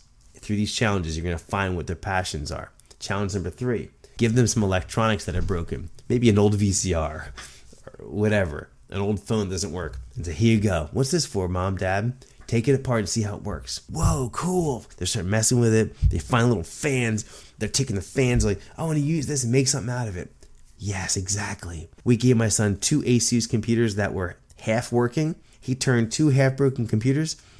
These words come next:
and made one good computer out of it. It took him, like, a month or something, and he loved it. And I used that computer for a year, and it turned into a passion for him where he started fixing computers and selling them on eBay.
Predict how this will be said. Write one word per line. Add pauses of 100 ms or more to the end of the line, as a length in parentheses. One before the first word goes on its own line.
(120)
and
made
one
good
computer
out
of
it.
It
took
him,
like, (480)
a
month
or
something, (520)
and
he
loved
it. (640)
And
I
used
that
computer
for
a
year,
and
it
turned
into (260)
a
passion
for
him (220)
where
he
started
fixing
computers
and
selling
them
on
eBay.